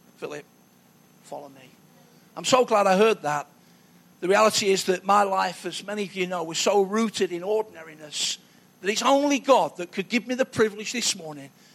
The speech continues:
of being able to speak on the pulpit of Arena Church to a wonderful group of people and say, "What I did all those years ago, you can do too." And he can use you in a way that's beyond thought or imagination. Jesus followers,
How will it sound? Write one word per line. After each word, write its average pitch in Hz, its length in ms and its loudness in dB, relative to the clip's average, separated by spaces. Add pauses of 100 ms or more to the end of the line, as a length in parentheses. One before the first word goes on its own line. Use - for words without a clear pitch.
(180)
of 135 60 -20
being 175 160 -4
able 196 120 -4
to 233 120 -10
speak - 580 -6 (280)
on 147 80 -16
the 151 80 -20
pulpit 165 440 -10
of 180 100 -8
Arena 196 340 -6
Church 139 720 -8
to 170 100 -10
a - 20 -8
wonderful 160 420 -8
group 185 260 -4
of 196 100 -6
people 147 420 -14 (460)
and 151 100 -10
say, 170 280 -2 (120)
"What 165 160 -4
I 226 160 4
did 165 260 -12
all 165 140 -10
those 196 240 -4
years 170 220 -8
ago, 135 320 -16 (640)
you 226 140 -4
can - 180 -16
do 139 140 -20
too." 165 320 -14 (640)
And 147 80 -16
he 147 60 -14
can 143 220 -14
use 175 320 -8
you 139 160 -16 (180)
in 139 100 -20
a 135 60 -16
way 165 320 -8
that's - 200 -20
beyond 156 560 -18 (320)
thought 151 400 -6 (200)
or 156 60 -12
imagination. 139 800 -10 (720)
Jesus 170 360 -4
followers, 139 640 -4